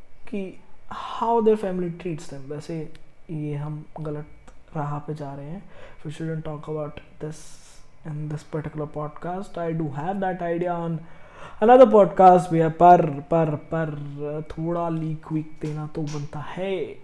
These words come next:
थोड़ा लीक वीक देना तो बनता है। So हाँ जी भैया, I would only say this कि चीज़ें सीखो यार। If, even if you say, like, "भैया मेरे पास टाइम नहीं है, टाइम नहीं है, टाइम नहीं है,"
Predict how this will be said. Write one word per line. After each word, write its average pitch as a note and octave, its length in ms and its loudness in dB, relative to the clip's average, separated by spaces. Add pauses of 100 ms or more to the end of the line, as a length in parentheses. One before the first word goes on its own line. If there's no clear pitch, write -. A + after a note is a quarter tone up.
(200)
थोड़ा A3 360 -2
लीक E3+ 380 -12
वीक F3+ 100 -6
देना F#3 260 -4
तो F3 80 -8
बनता D3 360 -8
है। D3+ 180 -8 (500)
So - 60 0
हाँ F#3+ 80 4
जी F#3+ 80 4
भैया, G3 300 6 (340)
I G#3 180 12
would A3+ 200 12
only G3+ 380 6
say F#3 120 6
this F3+ 480 2
कि E3 540 6 (280)
चीज़ें B3+ 300 8
सीखो D#3+ 260 -2
यार। D3+ 300 -6 (300)
If, G3 260 0 (320)
even A#3+ 220 6
if D4 140 2
you C4+ 160 2
say, B3 260 0 (220)
like, F3+ 180 -4
"भैया F3 380 -2
मेरे E3+ 160 -4
पास E3 180 -6
टाइम D#3+ 180 -4
नहीं D#3 140 -6
है, D#3 80 -10
टाइम D3+ 240 -10
नहीं C#3+ 140 -10
है, D#3+ 80 -8
टाइम E3+ 160 -12
नहीं - 180 -18
है," - 80 -20